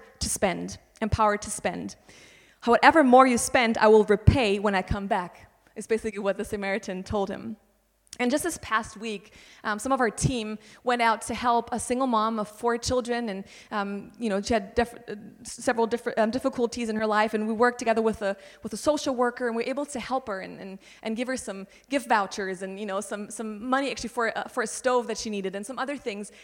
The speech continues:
And it's through your gen-, generosity, church, because you give, we're able to do that. And so much more is happening that we don't share about, you know, on a platform. 'Cause so many heroes in our church that are helping and that are, you know,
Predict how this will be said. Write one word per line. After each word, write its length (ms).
And 100
it's 140
through 280
your 200
gen-, 320
generosity, 520
church, 480
because 340
you 80
give, 400
we're 80
able 180
to 100
do 200
that. 240
And 180
so 180
much 240
more 200
is 60
happening 560
that 300
we 160
don't 240
share 240
about, 340
you 60
know, 120
on 160
a 40
platform. 640
'Cause 140
so 100
many 200
heroes 480
in 80
our 100
church 320
that 100
are 80
helping 520
and 100
that 60
are, 240
you 60
know, 160